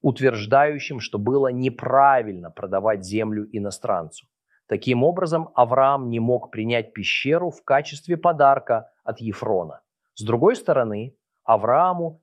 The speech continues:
также приходилось быть очень осторожным, торгуясь за землю, потому что если бы он купил её по цене, которая не казалась справедливой последующим поколениям, это было бы веской причиной,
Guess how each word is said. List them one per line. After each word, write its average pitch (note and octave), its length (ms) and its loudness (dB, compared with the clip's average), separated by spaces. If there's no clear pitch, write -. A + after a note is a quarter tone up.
также E3+ 380 4
приходилось F2+ 680 -6
быть G#2+ 240 -4
очень D3+ 400 0
осторожным, A2 1120 -2
торгуясь G#2+ 480 0
за G2 200 -2
землю, G#2+ 500 -2
потому B2 380 0
что - 340 -4
если D#3 640 2
бы G#3+ 140 4
он G#3+ 300 0
купил G3+ 440 -2
её D#3+ 300 0
по E3 140 -4
цене, B2 560 -4
которая A#2 680 0
не C#3 340 2
казалась A#2 680 0
справедливой G2+ 1000 -2
последующим C3 920 0
поколениям, F#2+ 720 -6
это A2+ 300 2
было A#2+ 300 -2
бы C3 160 -2
веской D#3+ 480 2
причиной, G#2 680 -8